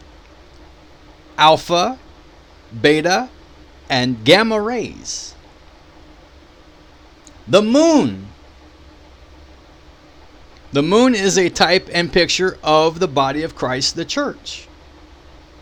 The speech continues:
The moon doesn't have any light of itself, so it reflects the light of the sun,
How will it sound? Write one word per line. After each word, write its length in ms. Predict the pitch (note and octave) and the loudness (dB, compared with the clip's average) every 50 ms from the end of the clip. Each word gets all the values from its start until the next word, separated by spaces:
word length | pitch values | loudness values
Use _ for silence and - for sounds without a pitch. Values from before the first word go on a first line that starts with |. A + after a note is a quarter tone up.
| - - - - - - - - - - - - - - - - - - - - - - - - | -20 -20 -20 -20 -20 -20 -20 -20 -20 -20 -20 -20 -20 -20 -20 -20 -20 -20 -20 -20 -20 -20 -16 -2
The 120 | B2 C#3+ | 0 0
moon 340 | D3 E3+ G3+ A3+ A#3+ A3+ F#3 | 2 4 2 2 2 2 4
doesn't 440 | E3+ G#3+ G#3+ F#3 - G#3 G3+ F#3 - | 4 4 6 6 4 2 0 0 -2
have 640 | - - E3+ D#3+ D#3 D3+ D#3+ F3 F#3+ G3 - - - - - - - - - - - - - - - - - - - - - - - - - - - - | -2 0 2 2 2 2 2 0 -2 -8 -14 -18 -20 -20 -20 -20 -20 -20 -20 -20 -20 -20 -20 -20 -20 -20 -20 -20 -20 -20 -20 -20 -20 -20 -20 -20 -10 -6
any 200 | D#3 E3 E3+ E3 | -4 -2 -2 0
light 280 | D3+ D3 D#3 D#3 D#3+ D#3+ | 0 2 2 2 0 0
of 100 | D3+ C#3+ | -4 -6
itself, 800 | C#3 - - - A#3 A#3+ F#3 D#3 F3 G3+ - - - - - - - - - - - - - - - - - - - - - - - - - - - - - - - - - - | -6 -4 -2 2 2 2 2 2 0 -2 -4 -8 -16 -20 -20 -20 -20 -20 -20 -20 -20 -20 -20 -20 -20 -20 -20 -20 -20 -20 -20 -20 -20 -20 -20 -20 -20 -20 -20 -20 -20 -20 -20 -12
so 300 | - - - G3 F#3 F3+ | -8 -2 4 4 4 6
it 200 | E3+ F3 F3+ E3 | 6 2 2 4
reflects 760 | F3 F3 E3+ - - - F3 G#3 G#3+ G3+ - - - - - | 2 2 2 2 -2 -6 -4 -2 -2 -2 -2 -2 -4 -4 -2
the 140 | - E3 D#3 | -4 -6 -4
light 260 | E3 E3+ F3 F3+ - | -2 0 0 -2 -2
of 220 | D#3+ D#3 D#3 C#3+ C#3 | -4 -6 -6 -4 -4
the 140 | C3+ B2+ | -6 -2
sun, 800 | B2 - - - - A3 C4 C#4 A#3 F3 F3+ G3 G#3+ A3+ A3 G3+ | 0 0 0 2 4 4 4 4 4 2 2 0 -2 -4 -4 -6